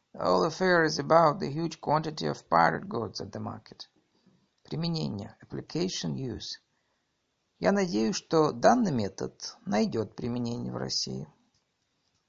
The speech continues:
I hope that this method will be used in Russia.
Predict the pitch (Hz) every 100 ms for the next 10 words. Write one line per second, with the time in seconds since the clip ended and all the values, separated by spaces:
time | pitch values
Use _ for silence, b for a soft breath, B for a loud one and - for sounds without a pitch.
0 | _ _ _ _ - 160 208 208 - 156
1 | 214 220 147 113 107 90 113 123 139 147
2 | 165 180 175 139 107 - -